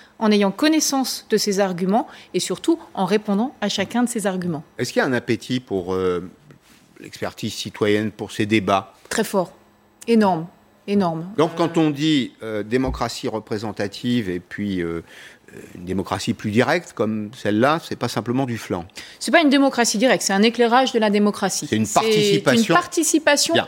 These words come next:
Speaker 1: à la décision. Euh,
Speaker 2: Mais c'est ce que
Speaker 1: et
Speaker 2: réclament les... souvent, c'est ce qu'on entend.
Speaker 1: Et mais les, il y a une, une appétence extrêmement forte, c'est-à-dire que là, sur le débat sur l'agriculture, on a touché huit cent mille personnes. Quand vous faites un tirage au sort, quand vous demandez à des personnes de venir participer, ils viennent.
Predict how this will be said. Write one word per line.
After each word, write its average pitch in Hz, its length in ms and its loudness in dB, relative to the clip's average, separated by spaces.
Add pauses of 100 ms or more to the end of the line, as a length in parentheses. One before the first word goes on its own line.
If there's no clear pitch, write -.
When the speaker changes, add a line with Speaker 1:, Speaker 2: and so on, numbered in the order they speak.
Speaker 1:
à 302 120 4
la 285 120 4
décision. 220 500 -2 (420)
Euh, 202 300 6
Speaker 2:
Mais 202 60 8
c'est 190 100 2
ce 254 60 2
que 254 40 6
Speaker 1:
et 277 60 6
Speaker 2:
réclament 240 400 4
les... 156 240 4
souvent, 180 400 2
c'est - 140 -10
ce - 80 -10
qu'on 113 160 2
entend. 185 340 2 (140)
Speaker 1:
Et 269 80 6
mais 269 100 6
les, 247 160 4
il 233 160 2
y 233 100 6
a 233 40 6
une, 220 320 4
une 208 140 6
appétence 190 420 -4
extrêmement 214 500 2
forte, 285 300 0
c'est-à-dire 180 420 0
que - 100 -2
là, 220 200 4
sur 208 140 -4
le 190 40 -2
débat 185 220 2
sur 190 120 -4
l'agriculture, 190 640 -2
on 175 120 -2
a 165 80 -4
touché 175 320 -6
huit 170 120 -4
cent 180 160 -4
mille 170 200 -2
personnes. 302 480 2
Quand 233 160 4
vous 202 120 2
faites 208 280 0
un 185 80 0
tirage 185 400 -2
au 180 40 -4
sort, 185 200 -6
quand 190 100 -2
vous 175 140 -2
demandez 202 260 4
à 202 80 6
des 180 100 2
personnes 190 340 -2
de 185 60 2
venir 180 220 0
participer, - 720 -4
ils 160 120 -6
viennent. 233 340 4